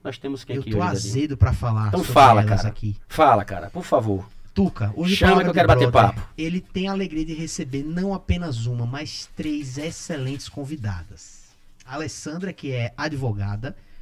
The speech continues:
Speaker 2: coordenadora do coletivo em Aracaju, mãe da Marcela e sogra da Jéssica.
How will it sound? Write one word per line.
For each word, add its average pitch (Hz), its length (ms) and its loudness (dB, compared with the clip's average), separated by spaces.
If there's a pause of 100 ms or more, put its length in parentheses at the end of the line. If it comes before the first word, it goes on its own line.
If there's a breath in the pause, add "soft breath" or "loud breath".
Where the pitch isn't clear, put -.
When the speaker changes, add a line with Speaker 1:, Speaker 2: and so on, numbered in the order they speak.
(160 soft breath)
Speaker 2:
coordenadora 156 720 -2
do 151 80 -6
coletivo 135 460 -4
em 123 40 -6
Aracaju, 113 540 -4
mãe 156 400 -6
da 170 100 -8
Marcela 135 540 -8
e 131 40 -6
sogra 190 680 -6
da - 400 -6
Jéssica. 107 800 -6